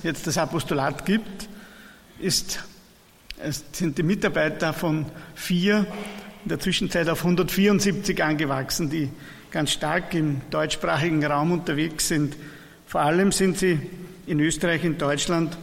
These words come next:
und in der Schweiz dabei, dieses Werk der göttlichen Barmherzigkeit zu verkünden, die göttliche Barmherzigkeit bekannt zu machen. Über zweihundert so kleine Wanderaltare, wie sie hier auf dem Altar stehen, wandern mittlerweile im deutschsprachigen Raum.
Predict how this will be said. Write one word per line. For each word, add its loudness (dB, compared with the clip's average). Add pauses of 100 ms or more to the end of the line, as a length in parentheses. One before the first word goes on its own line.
(280)
und 0
in 2
der -2
Schweiz -4 (320)
dabei, -2
dieses 0 (540)
Werk 0 (420)
der -2
göttlichen -2
Barmherzigkeit -2
zu -4
verkünden, -2
die -4
göttliche -2
Barmherzigkeit -2
bekannt -4
zu 0
machen. -6 (560)
Über 2
zweihundert 0 (240)
so -6
kleine 2
Wanderaltare, 0
wie 0
sie 0
hier -2
auf -6
dem -2
Altar -6 (360)
stehen, -2 (300)
wandern 0
mittlerweile -2
im -4
deutschsprachigen -6
Raum. -10